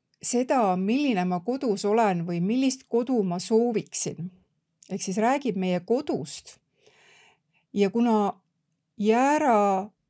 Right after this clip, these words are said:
märk eeldab seda, et me oleme hästi aktiivsed, energilised,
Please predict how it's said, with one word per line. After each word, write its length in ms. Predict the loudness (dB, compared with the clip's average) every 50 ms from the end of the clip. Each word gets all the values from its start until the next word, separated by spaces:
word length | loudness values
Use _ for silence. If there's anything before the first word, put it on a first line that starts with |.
| _ _ _ _ _ _ _ -6
märk 540 | -2 0 2 2 0 0 -4 -8 _ 0 2
eeldab 360 | 4 4 4 2 -2 -2 -2 -2
seda, 280 | -2 0 0 2 0
et 120 | 0 0 -2
me 100 | -2 0
oleme 300 | 0 0 0 0 -2 -2
hästi 320 | -2 -2 -4 -4 -2 -2
aktiivsed, 880 | -2 -4 -6 -8 -4 -2 0 2 2 2 0 0 -2 -4 -6 -8 -12 _ _ _ -4
energilised, 1080 | -2 0 2 2 2 2 0 -2 -2 -2 0 0 -2 -4 -6 -8 -10 -10 -12 -18 -20